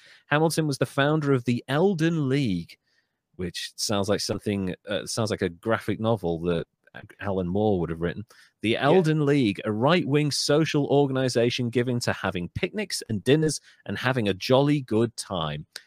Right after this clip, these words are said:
Speaker 1: It's basically the Bullingdon Club, only with less pig sex. Um, and if you do, <laughs> and if you don't know what I'm talking about, Google David Cameron pig sex.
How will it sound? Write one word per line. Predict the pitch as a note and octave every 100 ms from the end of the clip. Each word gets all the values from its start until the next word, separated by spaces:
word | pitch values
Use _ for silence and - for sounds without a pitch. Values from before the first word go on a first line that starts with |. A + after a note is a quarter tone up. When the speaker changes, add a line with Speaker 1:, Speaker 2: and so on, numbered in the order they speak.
| -
Speaker 1:
It's | F#2
basically | - - E3+ G3+ F#3+ - E3+
the | D3+
Bullingdon | B2 E3 F3 D3+ A2 F2+
Club, | - F2+ D#2 - _ _ -
only | A#2+ B2+
with | A#2+ A2
less | A2+ A2+
pig | - - F#2+ -
sex. | - - - - _ _ _ _ -
Um, | F2+
and | - - - - - A2
if | -
you | A#2+
do, | A#2 - - -
<laughs> | - - _
and | C#3+ -
if | D3+ -
you | D3
don't | C#3+ D#3
know | C#3+
what | D3+ D3
I'm | C#3+
talking | D3 D#3+ D#3+ - B2
about, | A2 G2 F2 - - - - -
Google | B2+ D3+ D#3+ D3
David | B2 B2 C#3+ C#3 C#3+
Cameron | - C3+ C3 C3 C3 A#2+
pig | - B2+
sex. | - - G2+ -